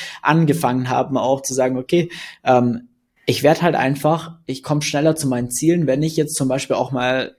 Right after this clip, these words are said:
ähm, Zusatzgewicht nehme oder mich, äh, an Übungen bediene,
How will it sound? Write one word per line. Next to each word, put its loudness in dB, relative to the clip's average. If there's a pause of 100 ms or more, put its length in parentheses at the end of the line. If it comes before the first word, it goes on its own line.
ähm, -2
Zusatzgewicht 0
nehme 0
oder 2
mich, -2
äh, 0
an -2
Übungen 4
bediene, 2